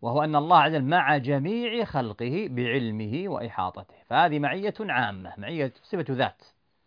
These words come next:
من ذلك قوله جل وعلا: "وهو معكم أينما كنتم"،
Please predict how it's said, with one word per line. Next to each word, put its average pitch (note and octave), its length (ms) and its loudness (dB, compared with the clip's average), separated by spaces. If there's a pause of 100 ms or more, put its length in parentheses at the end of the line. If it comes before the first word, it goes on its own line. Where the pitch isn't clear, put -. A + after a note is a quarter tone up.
(880)
من C3 140 -4
ذلك E3+ 320 4
قوله E3+ 320 4
جل D#3 160 0
وعلا: E3 140 2
"وهو D#3 400 6
معكم F#3+ 720 4
أينما D3 540 2
كنتم"، A#2 640 -6